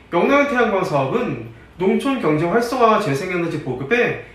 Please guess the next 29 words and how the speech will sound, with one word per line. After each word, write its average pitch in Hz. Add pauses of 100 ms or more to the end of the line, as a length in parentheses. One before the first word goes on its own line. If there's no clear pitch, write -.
(120)
매우 185
긍정적인 196
영향을 123
끼칩니다. 139 (1160)
특히 311
지속적인 247
농해 151
수익 175
창출로 -
농촌 147
빈곤 151
문제에도 143
도움을 127
줘 214 (400)
지방 262
소멸을 294
막을 -
수 -
있는 180
방안으로도 143
떠오르고 208
있습니다. 107 (1800)
실제 311
올해 208
현물시장 285
전력 156
거래 151
가격을 156
기준으로 143